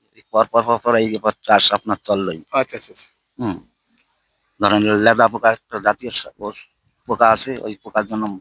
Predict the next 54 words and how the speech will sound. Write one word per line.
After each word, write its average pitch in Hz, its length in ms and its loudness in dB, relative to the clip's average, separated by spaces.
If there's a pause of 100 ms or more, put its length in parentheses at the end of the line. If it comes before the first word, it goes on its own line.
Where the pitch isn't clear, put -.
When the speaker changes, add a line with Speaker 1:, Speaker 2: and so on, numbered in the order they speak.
(100)
Speaker 1:
সপ্তাহে 101 260 -4
সপ্তাহে 107 280 -4
ওষুধ 104 180 -10
দিতে 110 220 -10
হবে। 104 140 -4
Speaker 2:
আচ্ছা। 120 500 -6
Speaker 1:
আবার 143 160 4
বৃষ্টি 165 300 -2
হলে 156 160 4
লাগবে 104 320 0
না। 71 80 -20
Speaker 2:
আচ্ছা, - 720 -20
আচ্ছা। - 460 -10
Speaker 1:
হুম। 104 160 0 (440)
Speaker 2:
মানে 151 140 2
এই, - 220 4
Speaker 1:
বীজ- 214 120 6
Speaker 2:
এই 226 120 6
যে 233 100 4
আপনি 220 200 2
জলটা 208 280 4
দিচ্ছেন, 190 340 -8
এই 175 140 -4
জলটা 202 320 0
কি 226 140 -2
আপনার 220 160 -2
কিনে 240 200 2
নিতে 247 200 4
হচ্ছে? 220 220 4
Speaker 1:
না, 135 220 6
এটা 120 160 0
আমার 120 180 0
নিজের 113 300 -8
Speaker 2:
নিজের - 180 -20
Speaker 1:
শ্যালো। 156 300 0
Speaker 2:
শ্যালো 190 240 0
মেশিন। 143 200 0
Speaker 1:
হ্যাঁ। 87 180 0 (1040)
এটা 110 100 -8
Speaker 2:
তো - 60 4
Speaker 1:
আমার 214 120 8
Speaker 2:
এখানে 233 180 4
Speaker 1:
নিজের। 226 160 2
Speaker 2:
কত 220 80 -2
করে 233 220 2
যাচ্ছে 214 240 2
এক 175 100 2
ঘন্টা 190 240 0
জল 180 220 2
কিনলে? 180 340 -8 (340)
Speaker 1:
এক 131 160 2
ঘন্টা 156 300 2
আমাদের 160 300 2
এখানে 165 260 -6